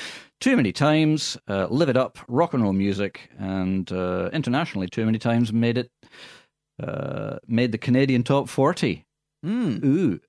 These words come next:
Speaker 1: Um, and Live It Up peaked at number three in the U K.
Speaker 2: Great track.
Speaker 1: Um, after it featured in the nineteen eighty-six Australian film Crocodile Dundee.
Speaker 2: Mm.
Speaker 1: Uh, the music is also featured in internationally successful movies such as Young Einstein, The Big Steal, and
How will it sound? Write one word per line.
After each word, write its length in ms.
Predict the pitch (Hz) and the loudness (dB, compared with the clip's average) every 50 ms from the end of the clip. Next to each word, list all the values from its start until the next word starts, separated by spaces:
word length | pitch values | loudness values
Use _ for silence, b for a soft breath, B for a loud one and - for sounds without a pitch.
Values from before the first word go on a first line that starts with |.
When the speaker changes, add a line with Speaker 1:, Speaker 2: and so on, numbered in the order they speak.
| - 127 | -2 0
Speaker 1:
Um, 680 | 127 135 139 139 139 139 139 139 139 139 139 139 135 | 2 4 4 4 4 4 6 6 6 6 6 4 2
and 180 | - 131 131 131 | 2 2 2 2
Live 160 | 127 131 127 | 2 2 2
It 60 | 131 | 0
Up 160 | 127 123 - - | 0 -2 -2 -4
peaked 200 | - 117 - - | -6 -6 -6 -4
at 60 | - | -4
number 220 | 120 113 110 110 | -2 0 0 -2
three 300 | 107 - - 113 107 107 | -4 -4 -4 -2 0 0
in 80 | 107 104 | 0 0
the 100 | 101 98 | 0 0
U 200 | 95 95 98 95 | 0 -2 -2 -4
K. 320 | - - 90 80 80 - _ _ _ _ _ _ _ | -4 -6 -6 -6 -6 -8 _ _ _ _ _ _ _
Speaker 2:
Great 240 | - 147 151 156 180 | -2 0 0 0 -2
track. 420 | - - 120 110 101 98 - - _ _ - | -4 -6 -6 -6 -6 -8 -10 -12 _ _ -8
Speaker 1:
Um, 960 | - 87 82 78 76 73 76 78 78 76 78 78 78 80 85 87 87 87 - - | -6 -4 -4 -4 -4 -6 -6 -6 -6 -6 -4 -4 -6 -6 -6 -6 -6 -6 -6 -6
after 260 | 101 87 - - 101 | -6 -6 -6 -6 -8
it 120 | 98 - | -6 -4
featured 400 | - 113 110 - - 120 113 113 | -4 -6 -4 -4 -4 -4 -4 -4
in 220 | - 127 120 117 117 | -4 -2 0 0 2
the 60 | 113 | 2
nineteen 280 | 120 131 131 113 123 | 0 0 0 -2 -2
eighty-six 400 | 123 120 - 117 - - 127 - | -2 -4 -4 -6 -8 -10 -10 -10
Australian 460 | 110 - - - 196 220 185 147 123 117 | -12 -12 -8 -4 -4 -2 0 0 -2 0
film 340 | - 117 110 117 120 113 - _ - - | 0 0 0 0 0 -2 -6 _ -14 -10
Crocodile 640 | - - - 113 104 - - 92 92 90 90 87 | -6 -4 -4 -4 -4 -4 -4 -4 -2 -2 -2 -2
Dundee. 580 | 82 85 80 78 78 76 73 71 73 73 69 67 - | -2 -4 -6 -6 -6 -6 -8 -8 -10 -10 -12 -12 -10
Speaker 2:
Mm. 1000 | 123 110 113 120 127 135 143 151 151 151 151 151 143 139 131 120 107 95 85 78 - - | -8 -6 -4 -4 -4 -4 -2 -2 -2 -2 -2 0 0 -2 -2 -2 -4 -4 -6 -8 -10 -8
Speaker 1:
Uh, 120 | - 90 | -8 -6
the 80 | 87 95 | -2 -2
music 260 | 98 98 92 101 90 | -2 -2 -2 -4 -6
is 80 | 92 113 | -4 -2
also 240 | 117 113 - 123 | -2 -2 -2 -4
featured 320 | 113 - 143 - 123 113 113 | -4 -4 -4 -4 -4 -4 -2
in 100 | 107 117 | -2 -2
internationally 680 | - 202 185 - 117 90 85 87 - 87 85 82 82 | -2 -2 -4 -2 -2 -2 -4 -4 -6 -6 -6 -6 -8
successful 440 | - - - - - 92 82 - 90 | -8 -12 -14 -10 -8 -10 -8 -6 -6
movies 280 | 87 87 87 87 87 - | -6 -4 -4 -6 -8 -10
such 140 | - - 92 | -12 -12 -12
as 120 | 85 95 | -6 -2
Young 200 | 107 117 113 98 | 0 0 2 2
Einstein, 520 | 90 92 92 - - - 90 90 87 85 | 0 -2 -4 -6 -6 -8 -6 -6 -6 -6
The 60 | 85 92 | -6 -6
Big 180 | 113 113 104 | -6 -6 -8
Steal, 380 | - - - 85 82 82 87 - | -8 -10 -8 -6 -6 -6 -8 -8
and 340 | - 90 85 85 82 85 | -8 -6 -6 -4 -4 -6